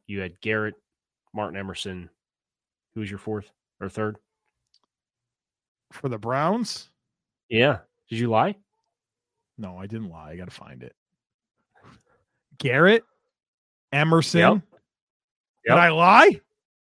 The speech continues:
Speaker 2: You'd hate to
Speaker 1: lied.
Speaker 2: see that.
Speaker 1: Joe
Speaker 2: Oh,
Speaker 1: Marino
Speaker 2: man, I
Speaker 1: hates the
Speaker 2: only,
Speaker 1: Browns.
Speaker 2: no, I only have two. I don't even know I said it. In my column, I literally see here, it says Browns two. I have two Browns.
Speaker 1: I don't know why you said that then.
Speaker 2: I don't know why I did either. The Broncos, 'cause I have it alphabetical, the Broncos have three,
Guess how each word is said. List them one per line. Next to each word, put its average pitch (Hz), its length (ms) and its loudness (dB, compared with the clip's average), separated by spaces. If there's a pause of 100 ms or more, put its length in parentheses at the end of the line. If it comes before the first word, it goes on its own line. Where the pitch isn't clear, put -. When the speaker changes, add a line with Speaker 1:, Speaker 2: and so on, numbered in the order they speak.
(400)
Speaker 2:
You'd 120 120 -2
hate 123 60 4
to 127 40 10
Speaker 1:
lied. 131 220 8
Speaker 2:
see 214 240 -6
that. 110 180 -8 (460)
Speaker 1:
Joe 139 200 2
Speaker 2:
Oh, 143 120 0
Speaker 1:
Marino 143 200 2
Speaker 2:
man, 127 80 0
I 143 40 2
Speaker 1:
hates 131 140 0
the 131 40 -2
Speaker 2:
only, 143 80 -4
Speaker 1:
Browns. 131 400 -2 (180)
Speaker 2:
no, 277 100 12
I 285 80 12
only 277 160 10
have 262 160 6
two. 294 300 6
I 196 100 4
don't 254 80 4
even 240 120 2
know 247 100 4
I 233 100 4
said 254 220 0
it. 180 80 0
In 151 120 -2
my 180 140 2
column, 202 340 2
I 139 80 -2
literally 185 280 0
see 220 140 -6
here, 185 80 0
it 147 60 -6
says 143 120 -12 (120)
Browns 185 340 0
two. 196 220 0
I 123 60 -4
have 127 140 -8
two 180 120 -6
Browns. 117 400 -10 (880)
Speaker 1:
I 127 160 -4
don't 135 120 -2
know 135 80 0
why 135 120 2
you 135 80 -2
said 160 220 -6
that 107 180 -6
then. 104 140 -12 (640)
Speaker 2:
I 233 60 6 (180)
don't - 100 4
know - 60 -18
why 196 120 -2
I 269 60 10
did 113 100 -4
either. - 140 -12 (200)
The 139 80 -4
Broncos, 180 540 4 (540)
'cause 170 120 -6
I 165 60 0
have 175 160 0
it 165 80 -2
alphabetical, 151 380 -2
the 117 60 -6
Broncos 143 400 -2
have 85 160 -18
three, - 320 -20